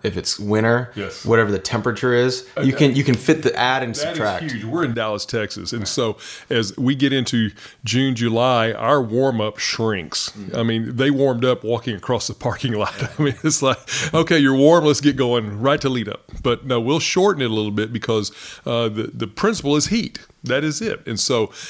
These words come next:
Speaker 2: we also know is another topic that heat's a thief, so we don't wanna overdo it. Um, every athlete is individual. I've seen guys get up off the bench and go, and I'm, like, cringing, like, "Dude,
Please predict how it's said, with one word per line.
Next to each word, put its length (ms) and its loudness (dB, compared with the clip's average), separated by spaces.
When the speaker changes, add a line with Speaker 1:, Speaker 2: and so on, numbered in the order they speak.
Speaker 2:
we 140 2
also 300 0
know 260 2
is 160 -2
another 240 0
topic 440 -4
that 120 -4
heat's 240 0
a 60 -4
thief, 360 -2
so 160 -2
we 120 2
don't 100 2
wanna 140 -2
overdo 480 -2
it. 120 -10
Um, 260 0
every 480 2
athlete 520 0
is 200 -6
individual. 640 0
I've 180 0
seen 280 -2
guys 400 0
get 160 0
up 160 -2
off 180 -2
the 60 -8
bench 280 -2
and 160 -4
go, 360 0
and 100 -4
I'm, 160 -2
like, 240 -6
cringing, 540 0
like, 280 -4
"Dude, 380 -2